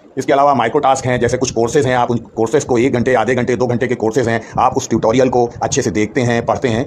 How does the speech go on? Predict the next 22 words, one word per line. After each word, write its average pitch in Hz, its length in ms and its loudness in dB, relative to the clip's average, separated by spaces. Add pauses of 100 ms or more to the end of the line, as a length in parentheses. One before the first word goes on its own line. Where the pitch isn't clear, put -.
तो 147 140 -2
उसके 147 220 -2
भी 151 120 2
points 131 280 0
आपको 131 180 0
मिलते 143 200 0
हैं 160 120 2
और 151 160 4
वो 156 240 0 (100)
cent 147 260 -2
या 131 120 2
dollar 113 220 2
में 151 120 0
convert 120 260 0
होके 135 240 0 (180)
आपके 120 280 2
wallet 104 240 0
में 139 120 -2
ऐड 127 160 0
हो 104 100 0
जाते 82 180 -4
हैं। 76 120 -12